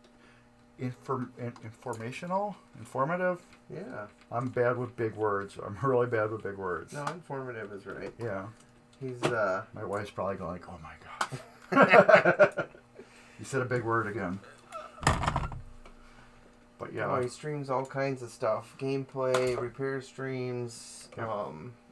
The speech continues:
Speaker 2: uh, so Pinball Mayhem on YouTube. Um, he's got lots and lots of
Speaker 1: Yep.
Speaker 2: good resources there.
Speaker 1: Yeah, him and Ed.
Speaker 2: Yeah,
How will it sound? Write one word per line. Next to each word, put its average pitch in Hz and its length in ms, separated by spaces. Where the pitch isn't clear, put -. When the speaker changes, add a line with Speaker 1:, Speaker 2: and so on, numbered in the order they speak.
Speaker 2:
uh, 117 180
so - 180
Pinball 127 340
Mayhem 117 760
on 101 460
YouTube. 139 560
Um, - 1120
he's - 120
got 104 300
lots 113 460
and 107 120
lots 104 340
of 101 260
Speaker 1:
Yep. 104 120
Speaker 2:
good 110 220
resources 101 720
there. - 160
Speaker 1:
Yeah, 113 160
him 139 180
and 120 220
Ed. 90 260
Speaker 2:
Yeah, 135 260